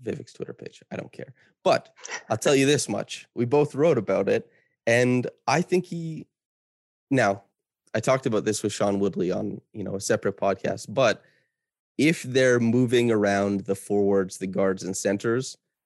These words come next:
I don't really think Pascal has a very strong case. I just, it's really tough to catch up to guys. But if they're sticking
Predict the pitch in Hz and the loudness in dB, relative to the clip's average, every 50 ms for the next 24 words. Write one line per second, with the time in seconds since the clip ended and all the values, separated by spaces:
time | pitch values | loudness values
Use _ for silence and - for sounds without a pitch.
0 | _ _ _ _ _ _ - - 110 107 117 123 120 117 120 120 117 113 - 113 | _ _ _ _ _ _ -4 -2 0 2 2 2 4 4 4 4 2 2 0 -2
1 | 104 - - 110 98 98 101 - - 95 92 98 90 95 90 - 92 92 98 92 | -2 -2 0 0 0 2 0 0 0 0 2 2 0 0 -2 -4 -2 0 0 0
2 | 92 - - - 85 90 92 90 - - - - - - - - - - _ _ | 0 -2 -4 -6 -4 -4 -6 -6 -8 -8 -10 -10 -10 -10 -14 -16 -18 -20 _ _
3 | _ - 107 107 98 104 - - 98 95 - - 110 113 110 113 110 - - 120 | _ -4 -4 -2 -2 -4 -4 -2 -4 -4 -4 -2 0 0 2 2 0 0 0 -2
4 | 104 - - 110 - - 110 95 - - - 92 92 - - 104 - - - - | -2 -2 -4 -8 -6 -2 -2 -2 -2 0 -2 -4 -4 -4 -8 -8 -6 -4 -4 -4
5 | - - - - _ _ _ _ _ _ _ - - 147 147 123 - - _ _ | -4 -6 -10 -16 _ _ _ _ _ _ _ -2 0 2 2 2 0 -4 _ _
6 | _ _ _ _ - 110 117 - - 120 131 160 - - - - - - 165 170 | _ _ _ _ -4 -4 -4 -2 0 2 2 2 2 -2 -6 -6 -6 -2 -4 -2
7 | - - 113 101 95 95 95 98 | -2 0 0 0 0 -2 -4 -6